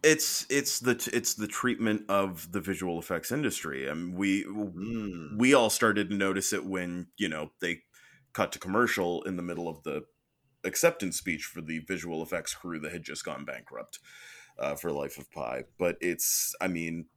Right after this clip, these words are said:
Speaker 1: we've, we've been talking about it a lot lately with, with Marvel and, and their situation, but we also know that James Cameron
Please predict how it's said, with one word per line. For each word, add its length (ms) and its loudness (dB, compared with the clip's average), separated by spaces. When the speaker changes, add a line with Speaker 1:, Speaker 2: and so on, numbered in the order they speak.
Speaker 1:
we've, 300 0
we've 180 0
been 120 -2
talking 380 4
about 280 0
it 100 -4
a 60 0
lot 360 -2
lately 380 -4
with, 580 -8
with 180 -8
Marvel 640 2
and, 300 -8
and 240 -8
their 180 2
situation, 640 -2
but 120 2
we 120 4
also 380 2
know 380 -2
that 180 -2
James 320 0
Cameron 500 -4